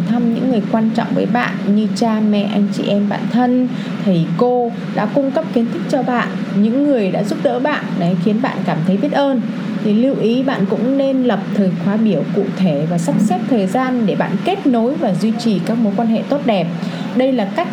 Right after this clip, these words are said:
giúp bạn luôn ý thức được thời gian quý giá bạn sở hữu và sử dụng quỹ thời gian đó một cách hiệu quả nhất. Ở mục tiêu này,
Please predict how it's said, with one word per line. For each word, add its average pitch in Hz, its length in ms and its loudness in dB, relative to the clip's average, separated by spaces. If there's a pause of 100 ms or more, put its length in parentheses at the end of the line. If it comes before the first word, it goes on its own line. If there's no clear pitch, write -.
giúp 349 100 0 (100)
bạn - 180 0 (160)
luôn 247 280 2
ý 247 240 2
thức 415 120 -4 (100)
được 220 180 2 (160)
thời 185 180 2
gian 220 300 0 (120)
quý 233 180 4
giá 247 380 0 (140)
bạn - 200 -2
sở 151 240 -2
hữu 233 260 2 (360)
và 180 120 0
sử 165 340 0
dụng 175 160 2 (160)
quỹ 220 200 0
thời 214 160 0
gian 185 260 2
đó 165 280 0
một 208 160 0
cách 247 120 0 (100)
hiệu 240 100 0 (100)
quả 139 100 -2
nhất. 180 220 2 (760)
Ở 202 240 2
mục 190 160 2 (120)
tiêu 285 140 4
này, 202 440 2